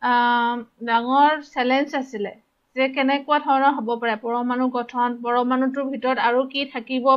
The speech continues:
পাৰে, এই সকলোবোৰ। আৰু লগতে আমি আৰু এটা বস্তু পাইছিলো, তোমালোকৰ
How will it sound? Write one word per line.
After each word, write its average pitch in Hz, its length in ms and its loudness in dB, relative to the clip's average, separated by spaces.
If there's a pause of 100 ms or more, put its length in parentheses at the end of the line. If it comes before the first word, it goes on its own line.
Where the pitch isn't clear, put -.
পাৰে, 247 200 0 (420)
এই 320 120 0
সকলোবোৰ। 277 720 2 (380)
আৰু 302 220 2
লগতে 330 320 0
আমি 349 240 -4
আৰু 254 180 2
এটা 294 160 -2
বস্তু 294 280 -6
পাইছিলো, 233 500 0 (180)
তোমালোকৰ 240 560 0